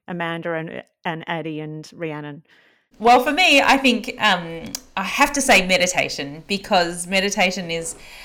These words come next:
Speaker 2: a core part of the, of what I do every day, um, but also what we do at Smiling Mind. And I think, um, but, but for me, that doesn't mean, like, sitting for forty-five minutes or anything really out there. It's really about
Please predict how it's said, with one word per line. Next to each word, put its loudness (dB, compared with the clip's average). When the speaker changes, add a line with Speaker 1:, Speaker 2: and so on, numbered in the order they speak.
Speaker 2:
a 2
core 4
part 4
of -2
the, 2
of 0
what 4
I 4
do -2
every -4
day, 0
um, -4
but 6
also 0
what 0
we -4
do -4
at -4
Smiling -2
Mind. 0
And 0
I 4
think, -6
um, -6
but, 2
but 6
for -2
me, 6
that 8
doesn't 2
mean, 2
like, -2
sitting 2
for -2
forty-five 2
minutes -2
or 0
anything -6
really 2
out 6
there. 6
It's 0
really 6
about 4